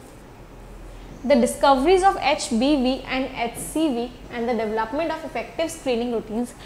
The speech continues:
कि कैसे check करेंगे कि लोगों को ये बीमारी है या नहीं, have virtually eliminated, इससे हुआ क्या है, जो transmission है इस बीमारी का, जो ब्लड से जाता है, वो ख़त्म हो चुका है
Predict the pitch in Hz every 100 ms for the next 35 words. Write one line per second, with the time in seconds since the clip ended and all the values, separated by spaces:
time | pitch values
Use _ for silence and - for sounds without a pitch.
0 | - - 311 - 262 349 339 285 285 -
1 | 240 220 247 269 254 220 233 240 262 226
2 | 233 233 226 208 269 240 247 247 311 269
3 | 214 277 - - - - - - - -
4 | 311 285 226 233 240 339 359 415 311 240
5 | 220 214 196 247 262 311 330 254 262 320
6 | 302 240 233 269 - - - 302 - 285
7 | 220 220 - 277 277 403 392 254 208 240
8 | - - - 269 269 240 220 202 208 294
9 | 294 226 - - - - 208 262 269 208
10 | 202 254 277 - 359 262 190 202 208 277
11 | 330 - - - - - - 359 359 269
12 | - 208 208 220